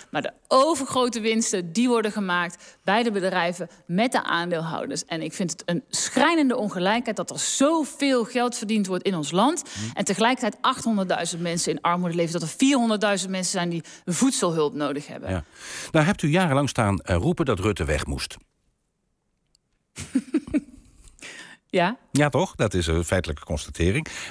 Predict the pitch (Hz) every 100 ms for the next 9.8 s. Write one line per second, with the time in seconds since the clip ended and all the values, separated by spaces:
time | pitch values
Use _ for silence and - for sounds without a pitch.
0 | - 127 92 110 117 190 175 208 - -
1 | 147 123 110 110 101 82 80 87 160 165
2 | 214 - _ _ _ _ - 156 107 113
3 | 180 - - 120 98 82 82 98 139 190
4 | - - - - - - 202 170 160 147
5 | 139 - 156 151 151 139 147 135 135 127
6 | 127 120 113 110 107 82 - 98 113 127
7 | 120 120 104 98 151 127 101 101 180 -
8 | - - - - 123 117 110 120 139 123
9 | 107 123 101 110 98 87 104 151